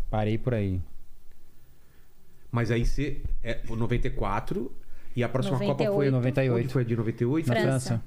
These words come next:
Speaker 2: Da França. E aí, como que foi? Como que você chega na, nessa
Speaker 1: Cara, você chega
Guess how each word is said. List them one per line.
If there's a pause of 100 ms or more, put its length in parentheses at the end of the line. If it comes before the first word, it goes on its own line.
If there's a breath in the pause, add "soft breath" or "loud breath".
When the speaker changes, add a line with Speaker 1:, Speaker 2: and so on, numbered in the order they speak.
Speaker 2:
Da
França. (360)
E
aí,
como
que
foi? (220)
Como
que
você
chega
na, (640 soft breath)
nessa
Speaker 1:
Cara,
você
chega